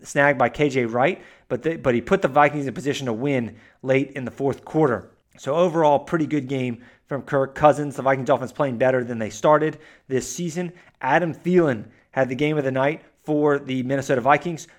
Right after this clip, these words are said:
Thirteen catches, or sorry, thirteen targets, nine catches, eighty yards, and two touchdowns. Adam Thielen is a top two wide receiver in fantasy football right now, which is great because I had a strong stance on Adam Thielen, ranking him as a top five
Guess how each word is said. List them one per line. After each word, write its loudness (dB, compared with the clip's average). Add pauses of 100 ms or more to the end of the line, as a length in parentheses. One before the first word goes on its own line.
(120)
Thirteen -2
catches, -2 (180)
or 0
sorry, 6
thirteen -2
targets, 0 (180)
nine 0
catches, 0
eighty -2
yards, 4
and -8
two -6
touchdowns. 0 (300)
Adam 4
Thielen -2
is -4
a 0
top -2
two 0
wide 2
receiver -6
in -6
fantasy -8
football -2
right -6
now, -4 (220)
which -8
is -6
great 2
because -6
I 6
had 8
a -4
strong 2
stance -6
on -4
Adam 0
Thielen, -6
ranking -4
him -6
as -8
a -6
top -2
five 2